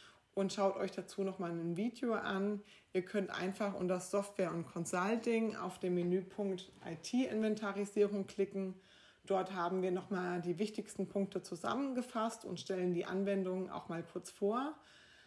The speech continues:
Wenn ihr mehr Interesse habt, dann meldet euch einfach bei mir. Ich schicke euch gerne einen Testzugang und dann könnt ihr euch einen ersten eigenen Eindruck machen über den Aufbau und die Funktionsweise von dem pars System Inventory.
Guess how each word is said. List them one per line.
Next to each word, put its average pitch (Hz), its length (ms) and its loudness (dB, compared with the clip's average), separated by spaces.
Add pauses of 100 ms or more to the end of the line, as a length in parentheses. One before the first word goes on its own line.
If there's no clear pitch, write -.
Wenn 214 220 4
ihr 202 180 2
mehr 208 320 4
Interesse 214 460 -2
habt, 196 240 -2
dann 180 360 2
meldet 214 360 6
euch 196 220 -2
einfach 196 320 -2
bei 185 160 0
mir. 175 480 2
Ich 175 100 -6
schicke - 240 -2
euch 175 160 -2
gerne 180 280 0
einen 165 120 -4
Testzugang 180 760 -4 (460)
und 196 140 0
dann 185 160 0
könnt 185 240 0
ihr 185 120 -2
euch - 240 -2
einen 180 200 -2 (640)
ersten 220 460 4
eigenen 190 760 0
Eindruck 180 480 -4
machen 175 560 -2
über 185 200 0
den 170 160 -2
Aufbau 175 480 -4
und 170 80 0
die 170 60 0
Funktionsweise 170 1160 -4
von 175 180 -4
dem 175 140 2
pars 170 300 -8
System 180 280 -6
Inventory. 160 640 -6